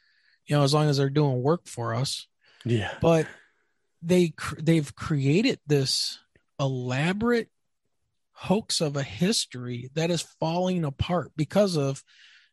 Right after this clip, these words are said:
Speaker 1: people like you on the internet, people like Johanna James and,
Speaker 2: Mm-hmm.
Speaker 1: um, Ben from Uncharted X and, you know,
Speaker 2: Yeah.
Speaker 1: all these guys that are going to these places with not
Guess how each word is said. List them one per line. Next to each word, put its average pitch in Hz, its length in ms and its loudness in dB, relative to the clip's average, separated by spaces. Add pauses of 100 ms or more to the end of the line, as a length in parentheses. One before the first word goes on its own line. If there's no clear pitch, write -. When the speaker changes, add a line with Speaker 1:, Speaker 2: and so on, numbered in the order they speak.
(140)
Speaker 1:
people 156 260 -2
like 214 280 -2
you 262 180 0
on 208 160 -2
the 151 140 0
internet, 123 500 -4
people 147 260 -4
like 160 140 0
Johanna 170 420 -2
James 156 600 0
and, 117 200 2 (380)
Speaker 2:
Mm-hmm. 95 200 -10
Speaker 1:
um, 123 500 -4
Ben 151 460 0
from 139 260 -4
Uncharted 156 540 0
X 147 420 -4
and, 127 200 -6 (540)
you 165 60 -4
know, 156 80 0
Speaker 2:
Yeah. 131 60 4
Speaker 1:
all 190 100 6
these 233 240 2
guys 196 320 4
that 170 100 2
are 139 60 2
going 202 400 6
to - 120 -6
these 240 200 0
places 160 560 -2
with 135 160 -4
not 208 300 0